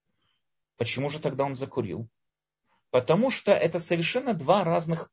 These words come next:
проц-, э, скажем так, два разных аспекта. Человек может прекрасно знать и делать совершенно наоборот. Если мы с вами заметим, большинство людей именно такие. Конечно, есть люди, которые не знают, может быть,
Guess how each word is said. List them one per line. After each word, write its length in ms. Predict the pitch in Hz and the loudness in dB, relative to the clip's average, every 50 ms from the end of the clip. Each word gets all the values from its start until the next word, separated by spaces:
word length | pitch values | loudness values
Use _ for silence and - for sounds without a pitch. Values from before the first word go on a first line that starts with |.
| _ | _
проц-, 340 | - - 143 - - - - | -2 -2 -2 -2 -4 -10 -6
э, 240 | - 127 117 110 - - | -6 -4 -4 -6 -8 -12
скажем 340 | - - - 123 127 131 120 | -6 -2 -2 -2 -2 0 -2
так, 160 | 127 117 - _ _ - - _ - | -4 -4 -4 _ _ -20 -20 _ -6
два 220 | 123 120 135 185 185 | 0 4 6 6 6
разных 340 | 170 147 143 151 - - | 6 4 2 -2 -8 -6
аспекта. 560 | 143 120 - - - - 135 117 107 110 - 117 | -8 -8 -10 -10 -8 -4 -4 -4 -4 -6 -16 -14
Человек 300 | - - 117 127 123 135 | -8 -4 -4 -4 -4 -4
может 240 | 131 127 117 - | -6 -6 -6 -6
прекрасно 580 | - 117 110 - - 131 135 143 - - 117 110 | -10 -12 -10 -6 0 0 0 0 -2 -4 -6 -6
знать 600 | 107 101 101 104 110 110 135 202 - - - - _ _ _ _ _ _ _ _ _ _ _ _ | -6 -6 -6 -4 -4 -2 -2 -2 -4 -6 -12 -20 _ _ _ _ _ _ _ _ _ _ _ _
и 100 | - 120 | -8 -6
делать 360 | 127 120 143 190 160 139 - - | -4 0 0 0 0 0 -6 -8
совершенно 480 | 143 135 131 120 - 160 156 160 151 | -8 -8 -6 -6 -4 -4 -4 -4 -4
наоборот. 500 | 143 135 131 127 120 117 113 - - - _ _ _ _ _ _ _ _ _ - - - - - - | -6 -8 -8 -6 -6 -6 -6 -8 -14 -18 _ _ _ _ _ _ _ _ _ -20 -20 -20 -14 -2 2
Если 220 | 131 165 165 - | 2 4 4 4
мы 80 | 254 254 | 2 2
с 100 | - - | 2 4
вами 220 | 208 233 247 240 | 2 2 4 2
заметим, 400 | 196 165 190 233 262 - 254 220 | 2 2 2 2 2 2 4 6
большинство 560 | 185 202 190 - - 202 180 - - 214 311 | 6 6 6 4 0 -2 -2 -2 -2 -2 -2
людей 360 | 339 277 214 165 202 240 - | 0 0 0 0 0 0 0
именно 200 | 262 220 220 240 | 0 -2 -2 -2
такие. 380 | - - 214 214 - - - - | -2 -2 -4 -4 -4 -6 -4 -2
Конечно, 380 | - 156 - 359 294 - - 135 | -2 -2 0 -2 -4 -4 -4 -4
есть 260 | 139 147 143 - 120 | -4 -4 -4 -4 -2
люди, 220 | 151 160 143 139 | 0 0 0 0
которые 500 | - - 113 - 127 123 123 120 113 - - - - _ - | 0 0 0 2 4 4 6 4 2 0 -4 -16 -18 _ 0
не 180 | 139 156 175 170 | 4 6 6 6
знают, 540 | 147 120 135 135 139 190 247 254 190 160 | 6 4 4 4 6 6 6 4 2 0
может 240 | 156 151 143 123 123 | 0 0 0 0 -2
быть, 220 | 120 117 113 - | -4 -4 -4 -6